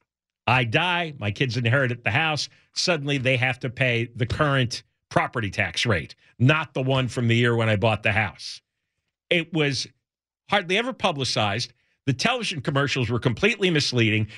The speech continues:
People thought they were helping out wildfire victims and, and,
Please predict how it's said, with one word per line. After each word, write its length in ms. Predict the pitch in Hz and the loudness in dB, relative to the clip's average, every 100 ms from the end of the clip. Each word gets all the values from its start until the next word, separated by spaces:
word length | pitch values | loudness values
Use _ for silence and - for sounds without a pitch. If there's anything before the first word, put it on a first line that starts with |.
| - | -4
People 360 | - 277 - 220 | 0 0 0 -2
thought 340 | - 196 196 | 2 0 2
they 100 | 175 | 0
were 120 | 143 127 | 0 2
helping 320 | 165 160 139 | 2 2 2
out 220 | 135 120 _ _ _ _ _ _ _ _ _ _ _ _ _ _ - - | 2 0 _ _ _ _ _ _ _ _ _ _ _ _ _ _ -12 0
wildfire 500 | 190 214 160 165 151 | 2 2 -2 -2 0
victims 540 | 123 147 151 143 135 - | 0 0 -2 -4 -4 -2
and, 520 | 131 123 120 120 104 - | 0 2 2 0 -2 -2
and, 280 | 127 120 113 | 0 0 -4